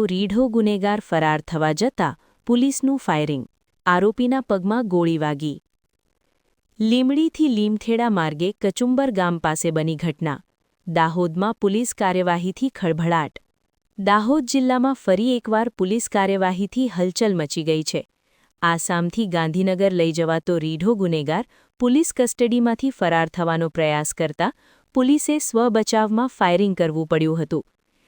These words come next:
આ ઘટના લીમડીથી લીમખેડા જતા માર્ગ પર કચુંબર ગામ નજીક બની હતી, જેમાં આરોપીના પગમાં ગોળી વાગી હતી. ઈજાગ્રસ્ત આરોપીને સારવાર માટે દાહોદની ઝાયડસ હોસ્પિટલમાં ખસેડવામાં આવ્યો છે.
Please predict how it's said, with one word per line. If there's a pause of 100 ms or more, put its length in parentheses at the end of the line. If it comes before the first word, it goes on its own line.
(400)
આ
ઘટના
લીમડીથી
લીમખેડા
જતા
માર્ગ
પર (380)
કચુંબર
ગામ
નજીક
બની
હતી, (420)
જેમાં
આરોપીના
પગમાં
ગોળી
વાગી
હતી. (640)
ઈજાગ્રસ્ત
આરોપીને
સારવાર
માટે (380)
દાહોદની
ઝાયડસ
હોસ્પિટલમાં
ખસેડવામાં
આવ્યો
છે.